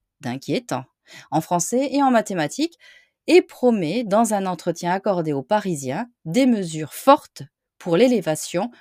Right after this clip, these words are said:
du niveau au collège. Des mesures qui devraient être annoncées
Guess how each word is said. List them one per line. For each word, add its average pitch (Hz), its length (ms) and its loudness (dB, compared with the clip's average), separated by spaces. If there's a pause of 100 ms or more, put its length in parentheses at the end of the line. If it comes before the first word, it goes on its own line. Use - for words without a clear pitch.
(200)
du 233 220 2
niveau 175 460 0 (160)
au 269 100 6
collège. 117 580 -4 (680)
Des 170 100 4
mesures 190 380 0
qui 175 120 -8
devraient 160 280 -2
être 156 320 -2
annoncées 147 600 -4